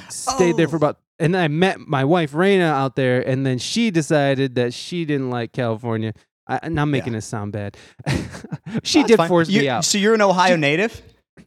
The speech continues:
Speaker 1: I am. I am. I'm Ohio
Speaker 2: Oh, cool,
Speaker 1: native,
Speaker 2: cool.
Speaker 1: and I lived out in San Diego for about thirteen years, and then we came back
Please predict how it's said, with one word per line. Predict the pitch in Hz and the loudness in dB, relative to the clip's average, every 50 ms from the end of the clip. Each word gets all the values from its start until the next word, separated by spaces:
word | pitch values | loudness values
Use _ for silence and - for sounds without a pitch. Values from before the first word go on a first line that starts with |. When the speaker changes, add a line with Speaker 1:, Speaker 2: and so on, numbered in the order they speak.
| _ | _
Speaker 1:
I | - 226 277 | 0 0 2
am. | 320 302 233 160 120 110 - | 2 0 0 0 -2 -4 -2
I | - 214 226 | 0 2 2
am. | 220 180 147 165 | 4 2 2 2
I'm | 180 196 | 2 4
Ohio | 202 202 202 202 220 208 | 2 2 2 4 4 4
Speaker 2:
Oh, | |
cool, | 202 190 | 4 4
Speaker 1:
native, | 190 180 180 170 160 147 | 4 2 2 2 2 0
Speaker 2:
cool. | 160 139 - | -2 -2 -2
Speaker 1:
and | 165 170 165 | 0 0 2
I | 156 151 | 2 0
lived | 147 160 185 190 180 170 | 2 2 2 2 2 2
out | 185 175 170 - | 2 2 2 2
in | 160 151 139 | 0 -2 -4
San | - - - - - - 185 175 165 165 160 | -4 -6 -12 -14 -8 -4 -2 -2 0 0 -2
Diego | 156 151 151 147 143 139 135 127 127 120 | -2 -2 -2 -2 -2 -2 0 0 -2 -2
for | - - 135 | -4 -8 -6
about | 120 131 113 - - | -4 -4 -6 -4 -6
thirteen | 156 147 135 - - 143 135 131 | -8 -8 -8 -8 -8 -6 -4 -4
years, | 135 143 143 135 131 120 110 110 117 - - _ _ _ _ _ _ _ _ | -2 0 0 0 0 0 -2 -2 -4 -8 -14 _ _ _ _ _ _ _ _
and | 151 143 139 135 135 | -6 -6 -4 -4 -4
then | 131 135 135 131 131 123 | -2 -2 -2 -2 -2 -4
we | 117 135 135 127 | -4 -4 -6 -6
came | - - - 151 135 123 123 | -8 -10 -8 -6 -6 -6 -8
back | 113 113 139 131 123 120 117 110 | -8 -10 -8 -8 -8 -8 -10 -12